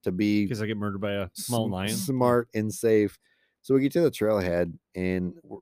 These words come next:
Speaker 1: e-, the very few people we're running into, I'm, I'm, I'm asking them, like, "Are you getting reception out here?" They're like, "Oh, no, you're not gonna get anything out here." So I'm like, "Lovely." So we literally, uh,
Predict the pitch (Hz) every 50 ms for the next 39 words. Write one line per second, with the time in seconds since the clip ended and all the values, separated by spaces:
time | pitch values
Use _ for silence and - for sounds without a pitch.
0 | _ _ - 101 101 101 - - 123 - 104 87 90 110 117 117 113 101 - -
1 | - - 117 120 120 120 - 120 117 120 110 101 95 87 95 95 98 101 98 95
2 | 98 101 98 - - 92 82 80 78 80 78 - _ - 85 85 85 76 _ -
3 | 85 82 82 87 87 90 - - 87 80 73 69 - - - - - - 85 90
4 | 95 113 - 87 107 101 - - 98 92 - - - - 85 98 95 - - 71
5 | 73 - 82 87 85 82 78 76 71 69 - _ _ _ - 92 87 78 76 -
6 | - 76 80 80 73 73 76 73 - - 73 69 - - - - 131 - 123 -
7 | _ _ _ _ _ _ _ - - 87 82 78 78 76 80 87 90 90 82 73
8 | 71 69 69 - _ _ _ _ _ _ _ _ _ _ _ _ _ _ _ -
9 | - 110 104 104 101 101 101 110 113 110 107 110 117 131 156 156 135 117 107 101
10 | 101 98 101 95 - - _ _ - 90 90 87 85 82 80 78 78 78